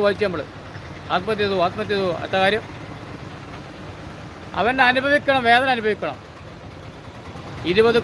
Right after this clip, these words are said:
കൊല്ലം, ചുരുങ്ങിയത് ഇരുപത് കൊല്ലം കഠിന തടവും ശേഷം ഒരു ഡേറ്റ് പ്രഖ്യാപിക്കുക, ആ ഡേറ്റിന് അവൻ തൂക്കിക്കൊല്ലലും, അതാ ചെയ്യേണ്ടത്.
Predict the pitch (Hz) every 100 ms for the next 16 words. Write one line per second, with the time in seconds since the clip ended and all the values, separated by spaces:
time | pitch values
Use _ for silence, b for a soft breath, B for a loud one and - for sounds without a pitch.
0 | 226 226 220 220 - - 196 208 233 240
1 | 226 226 233 226 220 220 - 202 202 220
2 | 233 214 214 240 277 - - - - -
3 | - - - - 233 277 285 254 - -
4 | - - - - - 185 214 220 240 220
5 | 190 170 127 - - - - - - -
6 | - - - - - - - 160 180 180
7 | 180 180 214 - - - - 170 175 185
8 | 170 156 139 117 - - - - - -
9 | - 160 180 156 135 107